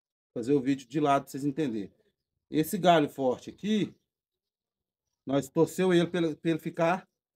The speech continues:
deitado. Olha de cima. Tá vendo? Aí, ó. Não vai deitar ele. Não vai subir ele pra cima.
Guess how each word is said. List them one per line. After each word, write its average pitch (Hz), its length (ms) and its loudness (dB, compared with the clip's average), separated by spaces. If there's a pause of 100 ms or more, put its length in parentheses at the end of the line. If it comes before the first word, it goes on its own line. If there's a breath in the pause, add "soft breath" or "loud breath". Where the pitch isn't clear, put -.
(200)
deitado. 147 800 0
Olha 131 260 -4
de - 100 -20
cima. 101 420 -8 (1300)
Tá 104 140 -10
vendo? 127 400 -2 (880)
Aí, 107 140 -6
ó. 101 200 -6 (800)
Não 110 100 -12
vai 120 120 0
deitar 165 560 0
ele. 131 260 0 (580)
Não 117 100 -18
vai 135 140 -4
subir 151 420 -2
ele 170 120 2
pra 196 260 -6
cima. 117 520 -4